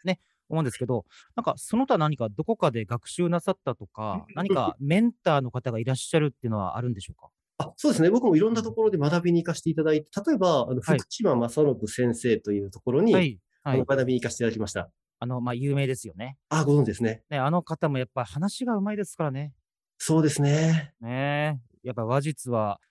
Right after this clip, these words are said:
Speaker 2: 本当に一流だなって感じはしますね。
Speaker 1: うーん。
Speaker 2: だからその他あれですか、五十嵐さんは、まあ、手当たり次第っていうことではないでしょうけど、なんか日本中のなんかマーケティングに優れた方のなんか講義とかも聞きに行かれたんですか？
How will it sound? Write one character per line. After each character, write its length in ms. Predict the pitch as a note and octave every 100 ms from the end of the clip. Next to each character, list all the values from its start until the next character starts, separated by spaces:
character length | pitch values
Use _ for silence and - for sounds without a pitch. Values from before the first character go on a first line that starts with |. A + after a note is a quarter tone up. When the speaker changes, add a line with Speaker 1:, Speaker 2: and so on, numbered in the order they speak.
| -
Speaker 2:
本 100 | F#3+
当 60 | G#3+
に 80 |
一 200 | C#3+ -
流 240 | D#3+ F#3 F3
だ 100 | D#3+
な 80 | D#3+
っ 60 |
て 100 | -
感 200 | A#2+ A#2
じ 100 | G#2
は 60 | A2
し 120 | -
ま 80 | A#2
す 140 | - E2+
ね。 280 | F#2+ F#2+ - _ A#2+
Speaker 1:
う 60 |
ー 20 |
ん。 240 | B2 B2+ B2+
Speaker 2:
だ 60 |
か 60 | A#2+
ら 120 | A#2+
そ 300 | B2 - -
の 120 | A#3 C4
他 240 | E3 C3+
あ 80 | D3+
れ 100 | D#3
で 120 | D3
す 180 | - - -
か、 240 | G2 D#2 -
五 60 | D3
十 40 |
嵐 160 | F3+ -
さ 100 | C3+
ん 120 | A#2+
は、 200 | G#2+ F#2+ D3+
ま 100 | B2
あ、 60 | - _
手 120 | - C#3+
当 80 |
た 100 | D#3
り 80 | A#3
次 120 | A3
第 180 | B3+ A#3
っ 60 | -
て 100 | D#3+
い 60 |
う 20 | C#3+
こ 80 |
と 100 | D3
で 80 | D3
は 100 | B2
な 140 | A#2+ C3+
い 60 |
で 60 | A#2
し 100 | A2
ょ 60 |
う 20 | G2
け 80 |
ど、 320 | A2+ C#3 G2+ E2+
な 80 | C#3+
ん 80 | D3+
か 160 | G2+ C3 -
日 180 | D3+ -
本 220 | F3 F3+ F3
中 280 | E3+ F3
の 160 | F3+ F#3+
な 100 | C3+
ん 40 |
か 260 | G#2+ F#2+ E2 -
マ 220 | C3 D3
ー 60 | D#3+
ケ 140 | E3
テ 100 | E3
ィ 80 | E3
ン 80 | D3+
グ 80 | D#3+
に 240 | E3 E3+ _ E3+
優 80 |
れ 100 | G3
た 120 | G3+ B2+
方 260 | C3+ C#3+
の 140 | B2 A2
な 80 |
ん 20 | A#2
か 100 | -
講 200 | F#3+ G3
義 100 | D3
と 80 |
か 60 | G#2+
も 80 | G#2
聞 100 | -
き 40 | D3
に 80 |
行 20 | C#3+
か 60 |
れ 40 | C#3+
た 100 | C#3
ん 140 | B2+
で 20 |
す 20 |
か？ 60 | -